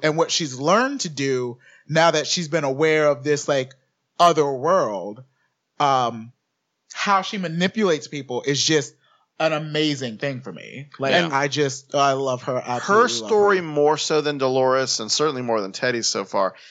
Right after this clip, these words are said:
Speaker 3: Like, it demonstrates some of the beginnings of the philosophical and religious themes. And one of those is samsara, where there's this sort of sorrowful, like, just cyclic thing that they're dealing with in their life, rebirth, death, rebirth, death,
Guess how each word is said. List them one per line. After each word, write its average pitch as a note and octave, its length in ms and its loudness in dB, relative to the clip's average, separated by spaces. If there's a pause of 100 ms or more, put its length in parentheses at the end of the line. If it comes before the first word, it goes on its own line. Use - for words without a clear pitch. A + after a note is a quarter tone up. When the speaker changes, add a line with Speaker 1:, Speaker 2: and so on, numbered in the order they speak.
(240)
Speaker 3:
Like, C#3+ 260 2
it C3+ 140 -4
demonstrates E3 1000 -2
some D3 180 -2
of C#3 60 4
the B2+ 120 -2
beginnings B2+ 460 -2
of A2+ 80 -4
the G#2+ 60 -6
philosophical A#2 720 0
and G#2 100 -8
religious A2 500 -4 (220)
themes. D#3 560 -4 (360)
And B2+ 200 -2
one D#3 160 4
of D#3+ 80 4
those C3 260 4
is A#2+ 140 -4
samsara, A#2+ 840 0 (540)
where B2+ 240 6
there's C3 340 4
this C3 160 2
sort C3 240 2
of A2+ 140 0
sorrowful, C3 880 2
like, A2+ 320 2
just - 240 -8
cyclic C3+ 400 -4
thing C3+ 460 -4
that B2 160 -4
they're B2 120 0
dealing A#2+ 360 -2
with B2 180 0
in A#2 60 -8
their A2 140 0
life, G#2+ 420 0 (360)
rebirth, A#2+ 720 0
death, A2+ 380 -2
rebirth, G#2+ 480 -6
death, A2 300 -2